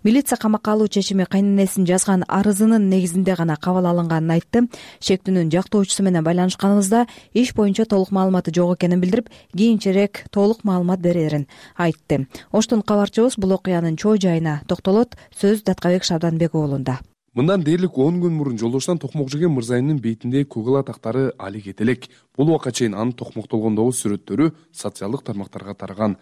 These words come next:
Speaker 2: Ал жолдош менен чогуу жашаган беш жылдан ашык убакыттан бери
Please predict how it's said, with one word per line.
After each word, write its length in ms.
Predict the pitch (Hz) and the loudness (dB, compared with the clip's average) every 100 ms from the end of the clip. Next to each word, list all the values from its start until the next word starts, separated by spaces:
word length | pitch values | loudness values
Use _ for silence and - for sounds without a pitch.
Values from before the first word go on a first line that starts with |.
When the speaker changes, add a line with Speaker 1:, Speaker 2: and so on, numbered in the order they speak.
| _ | _
Speaker 2:
Ал 240 | - 110 135 | -8 -6 -4
жолдош 360 | 120 113 123 | -4 -2 -2
менен 180 | 131 135 | -2 -2
чогуу 220 | 120 123 | -2 -2
жашаган 340 | 127 123 127 117 | 0 -2 -2 0
беш 220 | 139 - | 0 0
жылдан 260 | 135 123 120 | -2 -2 -2
ашык 160 | 123 | -2
убакыттан 480 | 110 104 - - 104 | -2 -4 -6 -8 -4
бери 260 | 110 143 | -2 0